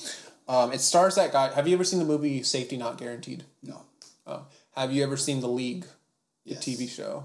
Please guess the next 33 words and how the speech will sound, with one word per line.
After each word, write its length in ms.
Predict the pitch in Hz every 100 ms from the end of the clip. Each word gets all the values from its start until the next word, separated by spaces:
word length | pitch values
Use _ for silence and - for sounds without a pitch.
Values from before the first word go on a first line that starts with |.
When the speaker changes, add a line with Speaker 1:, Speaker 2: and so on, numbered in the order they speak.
| -
Speaker 2:
Yes. 320 | - 107 -
Speaker 1:
Do 60 | -
Speaker 2:
I 20 |
Speaker 1:
you 40 | -
Speaker 2:
haven't 160 | 156
Speaker 1:
know 120 | 165 170
Speaker 2:
seen 160 | 165
Speaker 1:
the 60 | 156
Speaker 2:
it, 140 | 139
but 240 | 127 127 123
Speaker 1:
m-, 220 | 120 123
there's, 400 | 147 143 135 -
Speaker 2:
no. 100 | -
Speaker 1:
oh, 600 | 120 113 - - 139 131 - - - - - -
well, 340 | 131 135 - -
<laughs> 40 |
give 160 | 170 202
me 140 | -
something 420 | - 220 190 139
to 100 | 131
work 200 | 131 127
with 180 | 123 120
here. 180 | 120 117
Speaker 2:
I 40 |
don't 120 | 117 101
know. 100 | 98
Who's 240 | 131 131
the 100 | 120
actor? 380 | 120 107 98 -
<laughs> 40 | 262 - - 143 139 - -
Speaker 1:
Uh, 580 | 139 147 151 151 147 147 139 - - - - - -
I 200 | 135 123
don't. 340 | - - 76